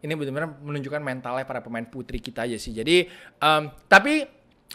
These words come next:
walaupun menang kali ini, menurut gua jangan sampai lupa sih dengan hasil-hasil yang kemarin, agar ini nanti ke depannya kita bisa mempersiapkan diri lebih matang dan juga lebih serius lagi. Eh, and of course, seperti gua bilang, pemain-pemain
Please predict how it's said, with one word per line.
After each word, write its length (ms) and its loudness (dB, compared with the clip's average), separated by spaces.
walaupun 400 6
menang 240 -2
kali 320 2
ini, 80 -4
menurut 160 -6
gua 140 2
jangan 260 0
sampai 140 -4
lupa 160 -4
sih 160 -8
dengan 160 -6
hasil-hasil 500 -8
yang 80 -8
kemarin, 640 -8
agar 240 -8
ini 180 -8
nanti 160 -8
ke 140 -6
depannya 500 -8
kita 160 -10
bisa 140 -6
mempersiapkan 500 -10
diri 240 -6
lebih 160 -8
matang 400 -10
dan 160 -8
juga 240 -10
lebih 160 -12
serius 380 -12
lagi. 500 0
Eh, 380 4
and 160 0
of 160 -8
course, 300 0
seperti 180 -12
gua 140 -4
bilang, 240 0
pemain-pemain 580 -6